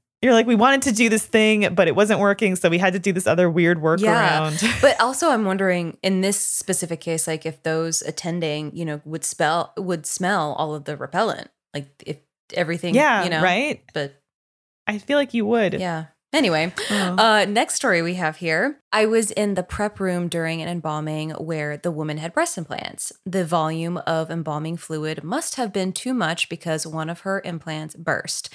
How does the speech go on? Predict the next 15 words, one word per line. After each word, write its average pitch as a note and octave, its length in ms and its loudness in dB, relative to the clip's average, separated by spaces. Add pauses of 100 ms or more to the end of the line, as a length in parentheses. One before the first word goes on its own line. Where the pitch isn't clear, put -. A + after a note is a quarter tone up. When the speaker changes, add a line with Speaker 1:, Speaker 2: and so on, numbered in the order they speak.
(260)
Speaker 2:
The G3+ 120 4
embalmer F3 500 0
ended E3 200 -6
up - 120 -2
stuffing F3 440 -4
cotton F3+ 300 -4
balls D#3 340 -4
in D#3+ 160 -6
the D#3+ 80 -8
breast D3+ 560 -4
to D3 200 -6
fill C#3+ 240 -8
it D#3 120 -10
back E3 240 -8
up. - 240 -10